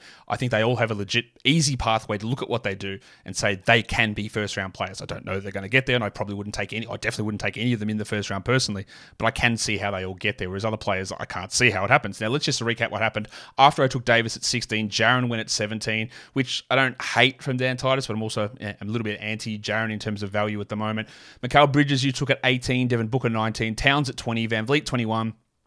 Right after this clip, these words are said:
Bane twenty-two, Harden twenty-three, Bam twenty-four, Jimmy Butler twenty-five. Oh, that's, uh, Adam from Adam Stock, Elite Fantasy Basketball, when Bam and Jimmy on the turn. That's a little bit risky 'cause if Dame comes there, they both lose out, I reckon. Cade goes at twenty-six, which I love. Sabonis at twenty-seven is great. Markkanen twenty-eight,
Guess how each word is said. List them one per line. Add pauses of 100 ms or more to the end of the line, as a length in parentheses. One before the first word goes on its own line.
(460)
Bane
twenty-two,
Harden
twenty-three, (300)
Bam
twenty-four,
Jimmy
Butler
twenty-five.
Oh,
that's,
uh,
Adam
from (220)
Adam
Stock,
Elite
Fantasy
Basketball,
when
Bam
and
Jimmy
on
the
turn. (220)
That's
a
little
bit
risky
'cause
if
Dame
comes
there,
they (180)
both
lose
out,
I
reckon. (240)
Cade
goes
at
twenty-six,
which
I
love.
Sabonis
at
twenty-seven
is
great.
Markkanen
twenty-eight,